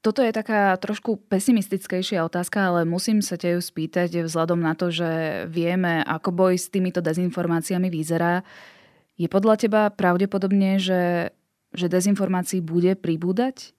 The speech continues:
A teda neobávaš sa, že hoaxy rýchlo prebijú tú našu solidaritu, ktorú teraz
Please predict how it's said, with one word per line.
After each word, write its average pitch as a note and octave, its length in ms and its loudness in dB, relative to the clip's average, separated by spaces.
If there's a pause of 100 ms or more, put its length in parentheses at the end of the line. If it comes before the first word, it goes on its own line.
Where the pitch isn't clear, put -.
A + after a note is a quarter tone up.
(100)
A D#3+ 160 -4
teda E3 560 0 (720)
neobávaš E3+ 640 2
sa, F3 160 0
že E3 240 -2
hoaxy E3 400 0
rýchlo E3+ 400 0
prebijú E3+ 480 -2
tú F3 80 -2
našu E3+ 320 -2
solidaritu, F3+ 960 0
ktorú E3 380 -2
teraz D#3+ 580 -4